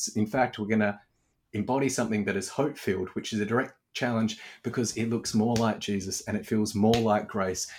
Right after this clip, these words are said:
and it welcomes God's new world. And th-, this is what people desperately need.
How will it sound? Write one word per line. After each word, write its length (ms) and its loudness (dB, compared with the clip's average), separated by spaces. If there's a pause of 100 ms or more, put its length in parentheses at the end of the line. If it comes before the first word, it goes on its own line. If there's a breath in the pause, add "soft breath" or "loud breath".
(120)
and 140 2
it 100 -2
welcomes 400 2
God's 380 2
new 160 2
world. 400 0 (280 soft breath)
And 320 2 (160)
th-, 160 -4
this 460 2
is 220 -2
what 160 0
people 320 0
desperately 640 -2
need. 340 0